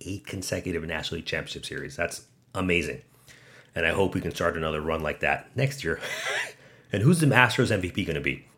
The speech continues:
if they make it to the World Series? Again, let's not break our brain. Let's go with Jose Altuve, the shortstop. One of the cheaters from the twenty seventeen World, uh, World Series, air quotes, champion, Houston Astros. Altuve had a bad series against the Mariners. He had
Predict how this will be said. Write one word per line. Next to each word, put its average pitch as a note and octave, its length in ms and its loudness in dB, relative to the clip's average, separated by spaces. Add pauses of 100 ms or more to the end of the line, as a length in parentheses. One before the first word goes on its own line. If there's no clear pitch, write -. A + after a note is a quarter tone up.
(140)
if - 160 0
they F#2+ 80 2
make F2 200 2
it E2+ 40 0
to E2+ 60 -2
the E2 80 0
World D2+ 200 -2
Series? B1+ 320 -6 (800)
Again, B2 440 -2 (200)
let's A#2 220 -4
not G#2 160 2
break A2+ 220 4
our A2 100 6
brain. E2 420 2 (840)
Let's - 140 -6
go C3 100 -2
with B2+ 200 0
Jose F#2+ 280 0
Altuve, D#2+ 500 -2 (320)
the E2 60 -6
shortstop. - 560 -4
One A2 240 8
of C3+ 60 8
the C3+ 80 10
cheaters C3 480 6
from A#2 100 -2
the G#2 80 0
twenty G#2 220 0
seventeen F#2 520 -2
World, D#2+ 280 -2 (120)
uh, E2+ 220 -2
World F#2 280 -2
Series, F2 440 0
air F#2 140 4
quotes, - 320 -2
champion, F2 460 2
Houston E2+ 280 -2
Astros. D#2 400 -4 (680)
Altuve F2 400 2
had G2+ 140 6
a D#2 80 0
bad D2 480 0
series C#2+ 300 -4
against C#2+ 220 -4
the D2 60 -10
Mariners. C#2 360 -4
He G#2 140 0
had G#2+ 280 -2